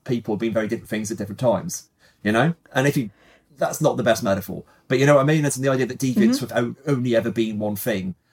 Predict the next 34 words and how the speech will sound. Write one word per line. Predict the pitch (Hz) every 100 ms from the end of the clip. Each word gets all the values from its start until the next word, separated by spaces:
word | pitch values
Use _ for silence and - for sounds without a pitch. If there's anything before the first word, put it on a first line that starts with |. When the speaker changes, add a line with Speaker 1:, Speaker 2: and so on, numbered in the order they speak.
| -
Speaker 1:
and | 113
they | 113 110
are | 104 101 101 - _ -
always | 135 120 104 101
that. | 101 80 - - _
That | 131 135
is | -
completely | 131 - 127 117
against, | 107 113 - -
especially | - 175 - 107 92
what | -
I | 117
think's | 127 -
built | 117 110
into | 139 147 101
the |
deviants, | 92 92 104 117 -
that | 113
they | 117
are | 113
the |
changing | - 139 147 -
people, | - - _ _ _ _ _ _
you | 120
know? | 120 87 - _ _ -
And | 113
the | 117
idea | 123 120
of | 110
what | 131
the | 117
de-, | 123 127 -
deviants | 156 160 131 -
are, | 113 107